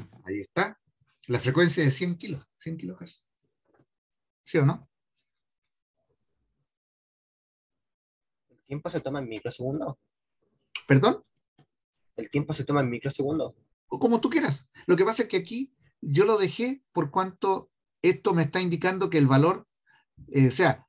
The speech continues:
Speaker 1: si no, no, no lo dejo en microsegundos, lo debería sacar en segundo, pero al seg-, al poner segundo quedaría cero coma cero cero cero, no sé cuántito, u-,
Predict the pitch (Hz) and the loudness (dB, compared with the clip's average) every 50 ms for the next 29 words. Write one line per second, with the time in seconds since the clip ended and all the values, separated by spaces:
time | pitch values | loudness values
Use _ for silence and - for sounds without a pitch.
0 | _ - - 147 139 139 160 185 202 214 214 208 180 175 202 226 233 233 233 226 | _ -2 2 6 6 6 6 4 2 0 -2 -2 -4 -4 -2 0 0 0 0 -2
1 | - 208 190 190 - 202 151 180 196 214 196 196 175 156 151 147 139 143 165 180 | -4 -8 -10 -10 -8 -8 -8 -6 -4 -2 -2 0 4 6 8 8 8 8 6 4
2 | 175 165 135 - - - 151 143 151 165 180 165 139 135 143 151 214 226 190 160 | 4 4 2 -2 -2 -2 -2 0 0 0 0 -2 -2 -2 -2 -2 -2 -2 -2 -2
3 | 139 127 123 123 123 120 120 135 139 - 127 120 135 - 131 127 127 - 127 147 | -2 -2 -2 -2 -2 -4 -6 -8 -6 -4 -4 -4 -2 -2 -2 -2 -2 0 0 -2
4 | 175 165 - 156 147 185 196 190 156 143 131 131 135 - - - 156 156 160 165 | -2 -2 -2 -2 -2 -2 -2 -2 0 0 2 2 2 0 0 0 2 2 2 2
5 | 160 156 147 143 147 131 131 123 - 151 147 156 156 147 147 139 135 - 143 143 | 2 0 -2 -2 -2 -2 -2 -4 -4 -6 -6 -6 -6 -6 -6 -6 -4 -2 -2 -2
6 | 143 139 131 131 - 139 135 131 131 131 139 - _ - 120 110 - 135 139 135 | 0 -2 -4 -4 -4 -4 -4 -4 -4 -6 -10 -12 _ -10 -10 -8 -6 -2 0 0
7 | 120 123 - 160 - 147 147 156 156 165 175 | 0 0 -2 -8 -8 -6 -6 -6 -8 -10 -12